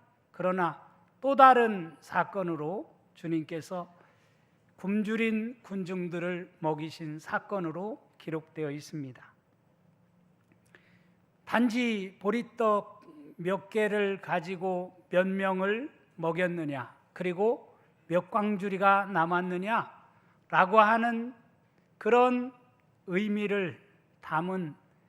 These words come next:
그런 이야기가 아니라 정말 이 사건을 통해서 우리에게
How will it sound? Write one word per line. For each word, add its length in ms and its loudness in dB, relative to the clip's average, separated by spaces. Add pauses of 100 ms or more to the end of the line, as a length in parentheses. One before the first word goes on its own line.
(240)
그런 400 -2
이야기가 580 -2
아니라 580 -4 (840)
정말 600 2 (680)
이 200 -2
사건을 560 2
통해서 680 -4 (280)
우리에게 720 -4